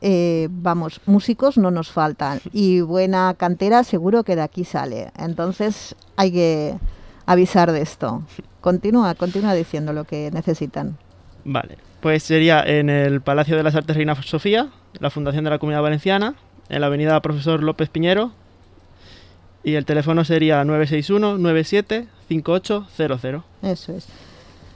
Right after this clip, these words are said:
Speaker 1: Eh, bueno, y ahora también he buscado, eh, que necesitan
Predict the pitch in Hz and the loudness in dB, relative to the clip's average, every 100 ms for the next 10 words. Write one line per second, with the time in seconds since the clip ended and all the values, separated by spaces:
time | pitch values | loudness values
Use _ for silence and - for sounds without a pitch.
0 | - - - 185 180 175 170 165 165 170 | -20 -10 -2 0 2 2 0 -2 -4 -8
1 | - - - - - - - 180 147 - | -12 -20 -20 -20 -20 -20 -10 -6 -6 -6
2 | - - - - - - - - 185 180 | -14 -20 -20 -20 -20 -20 -20 -16 -6 -2
3 | 156 170 196 240 277 285 285 - - - | 0 0 0 2 2 0 -2 -10 -20 -20
4 | _ - - 196 196 214 196 160 120 - | _ -12 -2 0 2 2 2 0 -8 -16
5 | - - - - 208 190 151 - - 233 | -20 -20 -20 -8 -6 -6 -10 -12 -8 -4
6 | 233 254 262 254 - 190 185 180 180 170 | 0 2 4 2 2 2 6 6 6 4
7 | 170 190 - - - - 214 185 - - | 0 -6 -18 -20 -4 4 6 4 0 -12
8 | - - - 202 202 214 185 233 214 160 | -20 -18 0 4 6 6 4 4 4 2
9 | 151 | 2